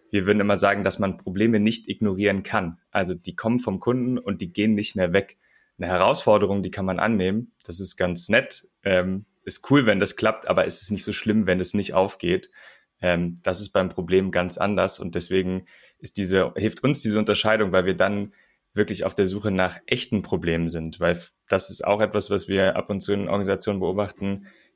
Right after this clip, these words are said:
dass wir vielleicht gar nicht an den echten Problemen arbeiten, sondern uns irgendwas picken, das ist ganz nett, das sieht gut aus, das ist cool, das ist vielleicht gerade hip,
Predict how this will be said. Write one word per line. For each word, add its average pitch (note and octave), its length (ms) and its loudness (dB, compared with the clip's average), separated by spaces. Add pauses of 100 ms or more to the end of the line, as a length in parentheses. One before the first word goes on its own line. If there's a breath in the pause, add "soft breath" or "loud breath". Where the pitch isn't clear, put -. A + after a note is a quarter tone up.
dass G2 180 -2
wir G2 100 0
vielleicht G2 240 0
gar G2+ 120 2
nicht - 180 -2
an G2 60 -2
den F#2 180 0
echten B2 300 0
Problemen A#2 360 2
arbeiten, A2 480 4
sondern F#2+ 320 0
uns F#2+ 220 -6
irgendwas G#2 380 -2
picken, A2+ 500 0 (200)
das - 180 -2
ist - 120 0
ganz - 260 0
nett, B2 400 0
das G2+ 120 0
sieht - 160 -6
gut F#2+ 160 -8
aus, G#2+ 420 4
das G2 200 -4
ist - 320 -8
cool, B2 260 4
das G#2 180 -2
ist G#2 80 -8
vielleicht G2+ 340 -4
gerade F#2+ 180 0
hip, C3+ 300 0